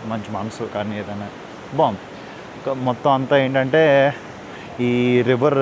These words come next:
పక్కనే ఇదంతా మార్కెట్ లైన్గా పెట్టుకున్నారు. ఎవరికి వాళ్ళు అరేంజ్ చేసుకున్నారు, టెంట్లు అవన్నీ కూడా అరేంజ్ చేసుకుని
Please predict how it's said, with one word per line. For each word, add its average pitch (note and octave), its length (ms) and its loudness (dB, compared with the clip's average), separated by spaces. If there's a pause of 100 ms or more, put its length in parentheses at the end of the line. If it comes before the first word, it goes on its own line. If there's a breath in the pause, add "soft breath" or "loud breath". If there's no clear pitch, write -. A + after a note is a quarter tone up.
(500)
పక్కనే C#3+ 560 2
ఇదంతా A#2+ 400 2
మార్కెట్ B2 440 2
లైన్గా B2 540 2
పెట్టుకున్నారు. B2 640 2 (840)
ఎవరికి C#3 280 2
వాళ్ళు C#3+ 200 6
అరేంజ్ C#3 280 2
చేసుకున్నారు, B2 420 2
టెంట్లు B2 360 2
అవన్నీ B2 280 0
కూడా C#3 160 4
అరేంజ్ A#2+ 240 0
చేసుకుని C3+ 380 0